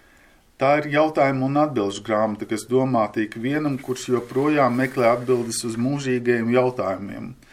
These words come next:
Kas es esmu šajā pasaulē? No kurienes nāku?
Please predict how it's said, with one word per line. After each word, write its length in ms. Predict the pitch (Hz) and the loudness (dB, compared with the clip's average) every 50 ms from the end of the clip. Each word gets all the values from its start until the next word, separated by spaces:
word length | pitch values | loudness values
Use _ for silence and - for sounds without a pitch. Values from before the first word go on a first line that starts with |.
| - - - - - - _ | -20 -20 -20 -20 -20 -20 _
Kas 220 | - 160 151 - | -8 -8 -4 -4
es 140 | 127 - - | -4 -2 -2
esmu 240 | 127 131 - - 127 | -2 -4 -2 -6 -6
šajā 320 | - - 135 123 123 117 | -4 -2 0 0 0 0
pasaulē? 640 | - 123 120 - - - 117 110 104 101 104 101 101 107 107 - _ _ _ _ _ - | 0 -2 -4 -2 0 2 2 2 2 2 0 0 -2 -4 -8 -14 _ _ _ _ _ -10
No 140 | 113 107 | -10 -8
kurienes 460 | 110 - 143 139 131 123 113 - - - | -6 -4 -2 0 0 0 0 -2 -4 -4
nāku? 460 | 113 107 101 95 95 - - - - | -2 -2 -2 -2 -4 -8 -12 -16 -18